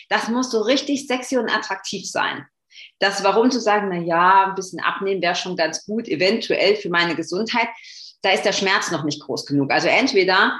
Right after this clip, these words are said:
du bist gesundheitlich schon so an der Grenze, dass die Motivation hingeht zu, "Okay, wenn ich jetzt nichts ändere, dann liege ich bald unter der Erde."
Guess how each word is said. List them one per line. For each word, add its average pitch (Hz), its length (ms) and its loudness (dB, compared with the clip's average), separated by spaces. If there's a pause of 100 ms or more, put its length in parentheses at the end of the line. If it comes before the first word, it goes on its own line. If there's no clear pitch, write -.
(160)
du 185 80 -8
bist 208 280 0
gesundheitlich 190 520 -2
schon 180 200 -2
so 196 160 4
an 226 200 4
der 156 120 0
Grenze, 175 600 0 (320)
dass 180 180 0
die 190 80 -4
Motivation 180 1000 -2
hingeht 185 540 0
zu, 165 160 -2
"Okay, 151 200 -2
wenn 170 120 0
ich 160 100 -8
jetzt 170 180 -4
nichts 202 160 -8
ändere, 196 440 2 (280)
dann 175 120 0
liege 185 140 2
ich 180 120 -6
bald 170 200 2
unter 160 200 -4
der 139 140 -2
Erde." 156 420 0